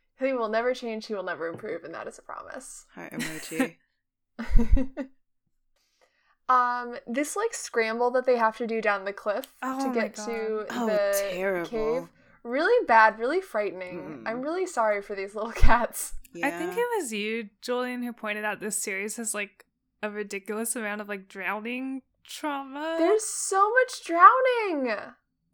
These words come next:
Speaker 3: <sighs> This is a very scary drowning scene.
Speaker 1: There's so much
Speaker 3: Um,
Speaker 1: drowning. There's so much peril.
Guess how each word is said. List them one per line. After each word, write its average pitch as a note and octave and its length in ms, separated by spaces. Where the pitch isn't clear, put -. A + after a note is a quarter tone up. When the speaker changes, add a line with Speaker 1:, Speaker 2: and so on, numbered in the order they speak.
Speaker 3:
<sighs> D4+ 540
This C4+ 200
is A#4 120
a C4 100
very G#3+ 420
scary F#3+ 440
drowning F3+ 440
scene. F#3 540
Speaker 1:
There's E4 240
so D#4+ 180
much G#4 180
Speaker 3:
Um, - 40
Speaker 1:
drowning. E4 460
There's D#4 180
so D4 140
much F4+ 280
peril. B3+ 680